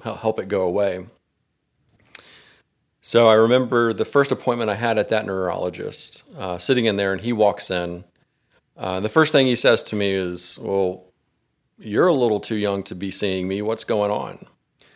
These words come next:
Uh, and so I'd caught him up to speed about the twitching, about what the other neurologist had said. And, and then I showed him my hands. I was like, "Oh, by the way," I said, "my hands, I can't close my fingers all the way."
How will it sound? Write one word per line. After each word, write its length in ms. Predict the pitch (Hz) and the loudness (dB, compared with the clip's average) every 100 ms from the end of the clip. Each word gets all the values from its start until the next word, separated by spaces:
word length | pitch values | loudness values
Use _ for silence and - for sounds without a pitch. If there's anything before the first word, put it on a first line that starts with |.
| _ _ _ | _ _ _
Uh, 140 | 95 104 | -2 -2
and 100 | 104 | 4
so 100 | 127 | 6
I'd 160 | 120 113 | 6 6
caught 180 | 131 | 6
him 100 | 131 | 6
up 140 | 131 127 | 4 2
to 60 | |
speed 320 | 120 - 123 120 | -2 -2 -4 0
about 260 | 113 113 | 0 0
the 60 | 117 | -2
twitching, 540 | - 117 - 113 113 | -4 -2 -2 -4 -2
about 300 | 107 101 107 | -2 0 0
what 160 | 110 - | 0 -2
the 120 | 107 | 0
other 220 | 104 110 | 2 2
neurologist 640 | 107 104 101 104 101 104 | 2 2 2 2 0 -6
had 160 | - 107 | -8 -4
said. 460 | - 101 95 104 98 | -2 2 2 2 -2
And, 300 | 92 92 - _ - - _ _ _ | -6 -10 -16 _ -20 -20 _ _ _
and 100 | 107 | -2
then 80 | 110 | 0
I 60 | 117 | 4
showed 260 | - 143 | 6 8
him 80 | 135 | 6
my 160 | 113 110 | 4 0
hands. 280 | 151 170 | -2 -6
I 20 | 131 | -6
was 100 | 117 | -4
like, 120 | 113 | -2
"Oh, 160 | 165 147 | -2 0
by 180 | 127 | 2
the 80 | 110 | 2
way," 160 | 127 160 | 0 -2
I 60 | - | -2
said, 180 | 113 | -4
"my 160 | 101 98 | -2 -4
hands, 580 | 95 127 139 117 98 - | -4 -4 -4 -4 -4 -6
I 100 | 107 | -8
can't 320 | - 123 - | -6 -6 -4
close 320 | - 123 120 | 0 0 0
my 120 | 110 | -4
fingers 480 | 95 147 147 135 127 | -4 -2 -2 -4 -2
all 140 | 123 110 | -2 -2
the 80 | |
way." 540 | 110 110 107 107 104 | -2 0 0 -2 -6